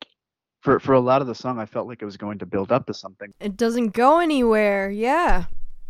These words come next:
Speaker 1: Yeah, and, and it's a shame, because it's got a very good hook.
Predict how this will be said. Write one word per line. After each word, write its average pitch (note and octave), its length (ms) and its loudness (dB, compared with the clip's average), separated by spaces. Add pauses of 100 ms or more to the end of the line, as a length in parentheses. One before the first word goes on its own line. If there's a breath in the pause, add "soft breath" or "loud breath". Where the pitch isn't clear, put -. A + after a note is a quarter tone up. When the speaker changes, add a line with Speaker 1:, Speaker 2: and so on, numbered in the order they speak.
(240)
Speaker 1:
Yeah, D#3 180 4
and, G2+ 80 0
and C3 220 -4
it's C3+ 180 -2
a E3 40 0
shame, D#3+ 380 2
because - 360 -2
it's - 140 -8
got D3+ 200 0
a C3 40 0
very A2+ 440 2
good A#2 280 2
hook. - 320 -4